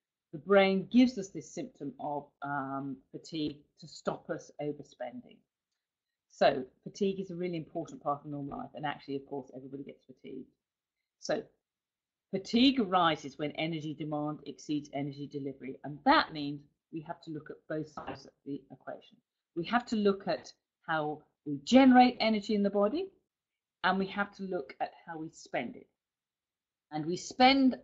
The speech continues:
energy in various ways. As-, an astonishing two-thirds of all our energy just goes into basic housekeeping duties, just staying alive, basic heart, gut, kidney,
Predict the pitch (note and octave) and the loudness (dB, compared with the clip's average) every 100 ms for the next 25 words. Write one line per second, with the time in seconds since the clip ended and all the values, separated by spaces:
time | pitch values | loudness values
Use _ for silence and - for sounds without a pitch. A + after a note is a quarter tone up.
0 | - F3+ F3 D#3+ E3 E3 D#3 D3+ D#3 D3 | 2 2 2 -4 -4 -4 -6 -2 0 0
1 | D3 C#3 - - - _ _ _ _ _ | -2 -10 -12 -14 -20 _ _ _ _ _
2 | _ _ _ _ _ _ - _ _ - | _ _ _ _ _ _ -20 _ _ -4
3 | G#3+ - - G3+ G3+ - - C#4+ D4+ D4 | -4 -4 -2 0 0 -2 2 6 6 4
4 | F3 D#3 - _ - B3+ A#3 - D3 - | -4 -6 -10 _ -2 2 2 0 -4 -6
5 | D#3+ - - B3 A3+ - C3+ - C3+ B2 | -14 -12 -4 0 0 -2 -6 -6 -10 -12
6 | - A#2+ _ G#3+ G3+ - E3 D#3 D3+ - | -14 -16 _ -4 -4 -6 -8 -8 -12 -10
7 | C#3 - - C#3 C#3 - C3+ C#3 C#3+ C3+ | -10 -10 -18 -18 -18 -20 -20 -18 -18 -16
8 | C3+ - _ F#3+ - D#3 C#3+ C3 - - | -18 -20 _ -14 -8 -8 -8 -8 -8 -10
9 | _ - - - - - F3+ E3+ - _ | _ -14 -14 -18 -20 -2 0 0 -4 _
10 | _ _ _ _ _ D#3+ - - _ _ | _ _ _ _ _ -2 -2 -6 _ _
11 | _ - D#3+ E3 D#3 D#3 | _ -14 -10 -8 -8 -8